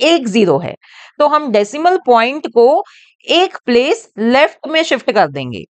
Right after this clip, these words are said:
तो आंसर क्या आएगा? थ्री पॉइंट वन फ़ाइव। जो थर्टी वन पॉइंट फ़ाइव था, वो बन गया थ्री पॉइंट वन फ़ाइव। तो देखिए नंबर क्या है? छोटा हो गया, राइट?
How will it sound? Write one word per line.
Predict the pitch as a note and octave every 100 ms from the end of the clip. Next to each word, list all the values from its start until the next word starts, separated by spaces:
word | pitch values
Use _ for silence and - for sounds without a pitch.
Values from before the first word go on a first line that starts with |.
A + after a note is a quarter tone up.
| _ -
तो | G3+
आंसर | G#3 G3+ G#3 C4
क्या | C#4 C4
आएगा? | B3+ B3+ D4+ G4 - _ _ _ -
थ्री | B3+ C4 F4 G#4 _ -
पॉइंट | B3+ C#4 D#4 F4 F#4
वन | A#3 G3+
फ़ाइव। | G3+ C#3+ A2 - _ _ -
जो | G#3+
थर्टी | C4 G3+ D4+
वन | C4 A#3 C#4+ F#4+
पॉइंट | C#4+ C#4+
फ़ाइव | C4 G3+ F3 E3
था, | A3 C4 F4+ B3
वो | A#3
बन | G3 F3+ F3+
गया | G#3+ D4
थ्री | _ - B3 C#4+
पॉइंट | E4 B3+ B3+ B3
वन | G#3+ F3
फ़ाइव। | E3 C#3 - -
तो | G3
देखिए | G#3+ D4
नंबर | C#4 G3+ A3+
क्या | B3 A#3+
है? | C#4 G#4+ - _ -
छोटा | - D4 D4 D#4
हो | D4 A3+
गया, | D#3 A#2 - _ _ -
राइट? | F#3+ G#4 F#4+